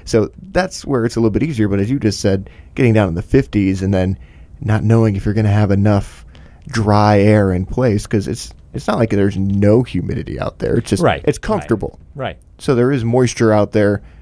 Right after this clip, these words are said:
Speaker 1: that could be hindering our warming, and we'll, we'll see how the end of this week goes as we start to get more humidity, more heat,
Speaker 2: Mm-hmm.
Speaker 1: and the return of the summer-like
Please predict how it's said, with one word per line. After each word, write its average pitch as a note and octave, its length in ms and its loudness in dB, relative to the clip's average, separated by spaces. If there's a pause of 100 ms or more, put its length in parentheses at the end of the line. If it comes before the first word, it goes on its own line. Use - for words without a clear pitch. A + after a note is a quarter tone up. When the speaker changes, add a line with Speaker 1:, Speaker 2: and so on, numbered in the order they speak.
(140)
Speaker 1:
that F#2+ 180 -6
could B2 320 0
be G#2+ 140 2
hindering G2+ 600 0 (460)
our F#2+ 160 4
warming, F2+ 480 2
and D2+ 120 -4
we'll, F#2+ 200 -4 (100)
we'll A#2+ 120 2
see B2+ 220 0
how A#2+ 160 4
the G2 260 0 (320)
end B2+ 320 2
of G2+ 100 2
this G2 180 -2
week G2+ 380 -2
goes G#2 400 2
as F#2+ 100 -8
we G2+ 100 -4
start G2+ 240 -4
to - 60 -8
get G2 140 -4
more A2+ 220 0
humidity, G#2+ 680 2 (480)
more A2 280 2
heat, A2 480 0
Speaker 2:
Mm-hmm. - 120 -20 (240)
Speaker 1:
and G2+ 140 0
the F#2+ 80 2
return G2+ 480 2
of F#2 160 0
the G2 320 2 (320)
summer-like G2+ 840 -2